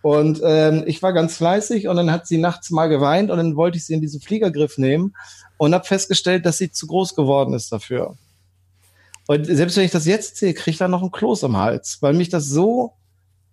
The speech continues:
ihr könnt, ich hab, wollte die hochnehmen und stell fest, das geht nicht mehr. Und ich habe gar nicht mehr mitgekriegt, seit wann das nicht geht.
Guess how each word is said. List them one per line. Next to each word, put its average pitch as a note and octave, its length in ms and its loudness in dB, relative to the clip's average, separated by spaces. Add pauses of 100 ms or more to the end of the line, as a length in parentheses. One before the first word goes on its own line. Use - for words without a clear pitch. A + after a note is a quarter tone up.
(320)
ihr - 500 -2
könnt, A3 180 0
ich - 480 0
hab, G#3+ 220 -4
wollte G#3 300 2
die E3 160 2
hochnehmen A#3+ 520 0
und F#3 120 2
stell F3+ 240 0
fest, A3 340 -2
das F#3 220 -2
geht A#3+ 260 0
nicht G#3 240 -2
mehr. D3 380 2 (400)
Und D#3+ 160 2
ich F3 100 0
habe G3 140 0
gar F3+ 180 2
nicht A3 180 -2
mehr F#3 120 4
mitgekriegt, G3+ 680 -2
seit E3+ 220 2
wann F#3+ 180 2
das F#3 220 0
nicht E3 260 -2
geht. D#3 540 -2